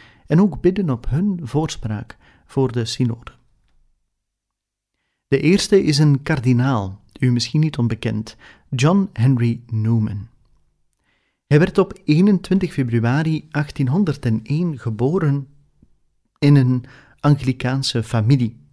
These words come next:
in Londen, in Engeland. En toen hij zestien jaar oud was, begon hij zijn studies aan de Universiteit van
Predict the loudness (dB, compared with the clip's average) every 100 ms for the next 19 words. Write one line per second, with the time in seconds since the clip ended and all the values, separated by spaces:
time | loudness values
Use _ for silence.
0 | _ -4 0 0 0 -2 0 -2 -4 -12
1 | -16 _ _ _ _ _ -4 -4 -6 -14
2 | -20 -20 _ _ _ _ -20 -20 _ 2
3 | 4 6 4 2 0 2 2 2 0 -2
4 | -2 0 -2 -2 -10 -20 -4 0 4 4
5 | 4 0 -2 -4 -4 -4 -6 -4 -4 -4
6 | -2 0 0 -4 -6 -4 -6 -4 -6